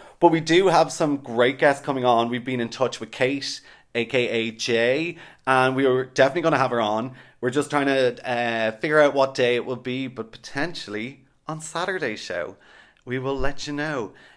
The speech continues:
Um, as always, uh, if you like what we're doing, give us a like and a follow. Uh, on Facebook, we're The Circle On Podcast.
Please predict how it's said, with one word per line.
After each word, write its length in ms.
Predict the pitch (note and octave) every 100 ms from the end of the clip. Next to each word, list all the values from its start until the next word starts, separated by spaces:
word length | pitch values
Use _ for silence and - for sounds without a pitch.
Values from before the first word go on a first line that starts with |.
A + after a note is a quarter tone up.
| _
Um, 300 | D3+ D3+ D3 -
as 200 | F3+ D3+
always, 800 | D#3 D#3+ E3+ F3 F3 E3 - -
uh, 340 | C#3 C3+ B2+ A#2+
if 140 | C3
you 80 | A#2+
like 240 | B2 B2
what 100 | C3+
we're 100 | A#2+
doing, 360 | A#2+ C3 C#3 C3+
give 140 | B2
us 120 | A#2
a 60 | B2
like 240 | A#2 A#2+
and 100 | C3
a 40 | A#2
follow. 520 | - B2 C3 C3+ C3 - - _ -
Uh, 300 | B2+ B2 B2
on 220 | C3 C3
Facebook, 420 | D3 C#3+ C#3 C3+ C3
we're 120 | B2
The 100 | A#2
Circle 320 | - B2 B2+
On 160 | A2+ A#2
Podcast. 720 | - C3 C3 C3+ C3 B2+ -